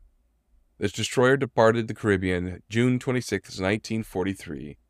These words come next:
and on July thirtieth, put to sea as a member of the hunter-killer group built around escort carrier U S S Card C V E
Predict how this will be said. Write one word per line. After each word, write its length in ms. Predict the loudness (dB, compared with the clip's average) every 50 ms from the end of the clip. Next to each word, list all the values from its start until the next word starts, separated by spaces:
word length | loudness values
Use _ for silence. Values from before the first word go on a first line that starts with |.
| _ _ _ _ _ _
and 160 | -2 0 2
on 220 | 4 2 2 2 2
July 280 | 2 4 4 4 2
thirtieth, 460 | 2 2 0 0 0 0 -4 -4 -8 _ _
put 160 | -8 -8 -8
to 80 | -8
sea 440 | -8 -8 -4 -2 0 0 0 0 -2
as 120 | -2 -4 -2
a 60 | 0
member 300 | 0 0 2 2 0 -2
of 120 | -2 -4
the 80 | -6 -4
hunter-killer 760 | -4 -4 -4 -4 -8 -14 _ -2 0 0 2 2 0 -2 -4
group 300 | -6 -6 -6 -6 -6 -8 -12 _ _ _ _ _ _ _ _ _ _ _ _ _ _ _ _ 2
built 240 | 4 4 4 4
around 460 | 2 0 0 2 2 2 0 0 -2 -2
escort 340 | -4 -6 -4 -4 -6 -6 -4
carrier 420 | -4 -2 0 0 2 0 0 -2
U 220 | -2 -4 -4 -4 -4
S 140 | -4 -4
S 180 | -4 -4 -6 -6
Card 720 | -12 _ _ -2 0 2 2 2 0 -2 -4 -8 -14 -18
C 380 | _ -16 -14 -10 -8 -8 -8 -8
V 320 | -8 -8 -8 -8 -8 -10 _ -12
E 380 | -10 -8 -8 -10 -10 -12 -16